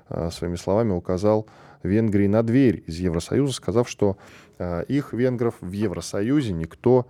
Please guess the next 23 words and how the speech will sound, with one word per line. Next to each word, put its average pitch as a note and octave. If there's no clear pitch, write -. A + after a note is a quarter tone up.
не A2
держит. G2
Но B2
я G3
эти E3+
разговоры F#3
про D3
то, D3+
что C3+
именно C3
Венгрия A2+
совсем F#2+
скоро G#2
выйдет F2
из E2+
Евро-, F2
Европейского F#2
Союза, E2+
слышу -
примерно F2+
вот D#2+
несколько -
лет. G3